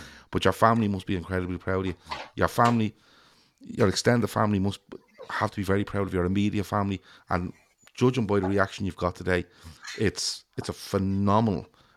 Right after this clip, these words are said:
um, resource of people to have around you. Keep them there.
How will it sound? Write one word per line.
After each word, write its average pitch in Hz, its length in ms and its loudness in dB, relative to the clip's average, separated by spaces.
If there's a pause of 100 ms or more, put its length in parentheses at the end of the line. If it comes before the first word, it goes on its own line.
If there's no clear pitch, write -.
(320)
um, 87 360 -2 (520)
resource 95 460 -4
of 90 60 -12
people - 260 -8
to 87 60 -6
have 85 140 -4
around 85 320 -4
you. - 60 -16 (460)
Keep 131 240 -2
them 123 120 0
there. 113 280 4